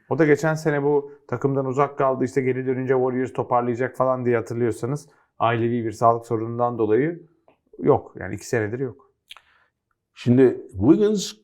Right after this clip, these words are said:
Speaker 2: Clay, Looney. Çünkü Looney değerli bir oyuncu etraftaki parçalar
Speaker 1: Tabii,
Speaker 2: iyi
Speaker 1: tabii.
Speaker 2: olunca.
Speaker 1: Tabii.
Speaker 2: Ama bu üç oyundayken <clears throat> Golden, e, bu,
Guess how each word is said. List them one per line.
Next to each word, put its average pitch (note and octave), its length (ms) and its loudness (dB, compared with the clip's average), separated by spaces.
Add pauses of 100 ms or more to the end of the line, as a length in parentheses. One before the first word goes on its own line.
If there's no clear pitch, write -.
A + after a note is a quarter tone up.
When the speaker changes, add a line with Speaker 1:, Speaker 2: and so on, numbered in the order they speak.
Speaker 2:
Clay, E3+ 400 4
Looney. C#3+ 680 0
Çünkü A#2 280 -4
Looney B3 380 2
değerli A3+ 420 2
bir A3 100 2
oyuncu F3 320 4
etraftaki F3 800 -2
parçalar D#3+ 560 0
Speaker 1:
Tabii, D3+ 140 4
Speaker 2:
iyi E3 40 12
Speaker 1:
tabii. D#3 100 8
Speaker 2:
olunca. D#3 500 4 (100)
Speaker 1:
Tabii. A2 240 -2 (520)
Speaker 2:
Ama C#3+ 520 2
bu C4+ 180 6
üç G3+ 160 0
oyundayken F#3 1000 4
<clears throat> A3+ 380 6 (600)
Golden, C#3+ 640 4 (360)
e, C3+ 320 2
bu, E3 360 -6